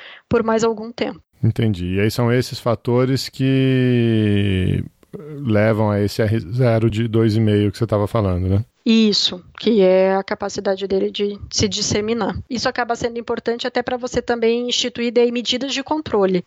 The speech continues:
Speaker 1: né? Então, é muito mais difícil, por exemplo, você,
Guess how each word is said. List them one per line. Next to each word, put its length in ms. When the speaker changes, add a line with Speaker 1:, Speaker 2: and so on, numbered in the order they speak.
Speaker 1:
né? 160
Então, 540
é 140
muito 280
mais 220
difícil, 640
por 160
exemplo, 480
você, 640